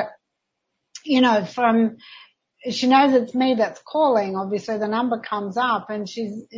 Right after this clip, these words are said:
she's like a whole different person. Like, you can just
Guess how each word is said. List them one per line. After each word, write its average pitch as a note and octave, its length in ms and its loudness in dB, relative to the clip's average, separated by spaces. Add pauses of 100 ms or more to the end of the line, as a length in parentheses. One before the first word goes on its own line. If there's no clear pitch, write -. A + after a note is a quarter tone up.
(120)
she's A3 240 -6
like G#3+ 400 -2 (1400)
a A#3 80 -6
whole C4+ 220 6
different B3+ 400 2
person. A#3+ 420 4
Like, G#3+ 220 -2
you B3 120 0
can B3+ 180 -2
just C#4+ 220 -8